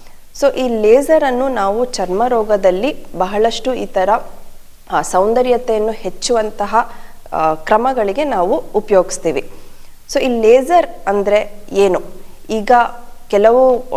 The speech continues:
ವರ್ಷಗಳ ಹಿಂದೆ ಈ ಲೇಸರ್‌ಗಳು ಕೇವಲ ಎಕ್ಸ್‌ಪೆರಿಮೆಂಟಲ್ ಆಗಿತ್ತು. ಆದರೆ ಈಗ ಎಲ್ಲ ಚರ್ಮರೋಗ ತಜ್ಞರ ಹತ್ರ ಅದು ಒಂದು ಆಯುಧ ಆಗಿದೆ, ಈ ಲೇಸರ್ಸ್‌ಗಳು. So ಲೇಸರ್ ಇದೊಂದು ಸಂಕ್ಷಿಪ್ತ ರೂಪ. ಇದನ್ನ ಎಕ್ಸ್ಪ್ಯಾಂಡ್ ಮಾಡೋದಂದ್ರೆ light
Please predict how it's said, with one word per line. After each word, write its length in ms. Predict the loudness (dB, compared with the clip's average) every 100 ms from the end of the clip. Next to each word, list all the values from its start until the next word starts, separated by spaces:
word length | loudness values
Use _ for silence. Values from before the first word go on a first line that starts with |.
| 0
ವರ್ಷಗಳ 520 | 0 2 2 4 4
ಹಿಂದೆ 480 | 2 0 0 2 0
ಈ 40 |
ಲೇಸರ್‌ಗಳು 720 | 0 0 0 0 2 2 2 0
ಕೇವಲ 440 | 0 0 2 2 2 0 -8 -10
ಎಕ್ಸ್‌ಪೆರಿಮೆಂಟಲ್ 800 | -10 0 2 4 2 2 2
ಆಗಿತ್ತು. 480 | 2 0 -2 2 2
ಆದರೆ 500 | 4 2 2 2 0
ಈಗ 300 | 0 -2 2 2 2 -4 -2
ಎಲ್ಲ 280 | -2 4 4 4 0 -12 -16 -2
ಚರ್ಮರೋಗ 520 | 0 4 4 4 2 2
ತಜ್ಞರ 440 | 2 2 2 4
ಹತ್ರ 240 | 2 2 2 2 -4 -16 -18 -18 -18 -8
ಅದು 220 | 0 4
ಒಂದು 400 | 4 4 4 2
ಆಯುಧ 360 | 2 0 2 4
ಆಗಿದೆ, 600 | 4 4 2 0 0 -8 -6
ಈ 40 | -2
ಲೇಸರ್ಸ್‌ಗಳು. 680 | 0 2 2 2 0 0 0 -4 -14 -16 -16 2
So 200 | 2 4
ಲೇಸರ್ 420 | 4 6 4 0
ಇದೊಂದು 440 | 0 -2 0 -4
ಸಂಕ್ಷಿಪ್ತ 520 | -2 -2 -2 -2 0 0
ರೂಪ. 280 | 0 2 -2 -2
ಇದನ್ನ 300 | -4 -2 0 0 -2
ಎಕ್ಸ್ಪ್ಯಾಂಡ್ 460 | -6 -8 -2 0 0
ಮಾಡೋದಂದ್ರೆ 800 | 2 2 2 0 0 -2 -2 2
light 300 | 2 2